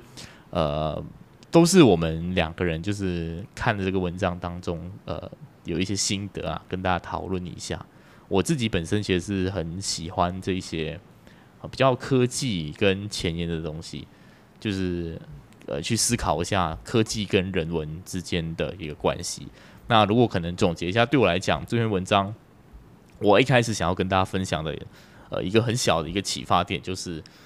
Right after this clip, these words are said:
对待科技要不要进程的时候，其实它并不是一个零和的讨论。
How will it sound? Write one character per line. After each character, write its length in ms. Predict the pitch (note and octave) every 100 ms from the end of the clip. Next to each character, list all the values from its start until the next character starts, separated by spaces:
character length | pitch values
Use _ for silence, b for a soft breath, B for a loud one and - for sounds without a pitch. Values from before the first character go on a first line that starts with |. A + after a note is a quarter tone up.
| B B -
对 120 | C#3
待 160 | C3+ A#2+
科 200 | - A2
技 520 | - A2 F2 D2+ - -
要 160 | A#2 A#2+
不 40 |
要 120 | A2+ G#2
进 200 | - G#2
程 160 | -
的 120 | E2+
时 80 | E2
候， 100 | F2+
其 100 | F#2
实 60 | G2
它 100 | G#2
并 220 | - A#2
不 160 | G2+ F2+
是 180 | -
一 120 | F2+ E2
个 260 | - D2+
零 300 | D2+ D#2 F#2+
和 240 | G2+ F2+ C2+
的 100 | D#2+
讨 220 | - G1+
论。 180 | -